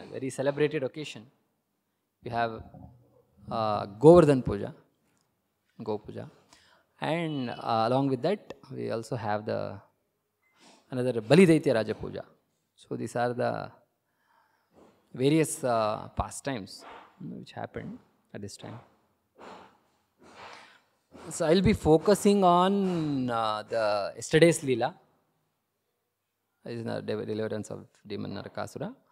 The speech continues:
and today's, uh, Damodar Leela. And I hope tomorrow the devotees will be focusing on Govardhan Puja, right?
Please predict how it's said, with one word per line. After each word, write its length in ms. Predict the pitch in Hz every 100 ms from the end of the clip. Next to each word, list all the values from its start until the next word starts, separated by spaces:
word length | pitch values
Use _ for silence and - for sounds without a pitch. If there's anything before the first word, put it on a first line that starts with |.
| _
and 220 | 143 220 254 _ _ _ _ _ _ -
today's, 420 | 127 113 110 -
uh, 240 | 101 101 - 113 _ _ _ _ -
Damodar 360 | 120 120 117 104
Leela. 260 | 101 143 240 - _ _ _ - - - - -
And 100 | 139
I 80 | 143
hope 240 | 175 175
tomorrow 520 | 175 170 185 190 180
the 200 | 147 135
devotees 440 | 127 135 143 143 131
will 140 | 156
be 100 | 170
focusing 480 | 151 143 139 143 135
on 400 | 135 117 117 147 _ _
Govardhan 440 | 135 160 185 165 156
Puja, 400 | 123 110 107 127 - - - - - _ _ _ _ _ - - - _ _ _ _ _ -
right? 180 | 123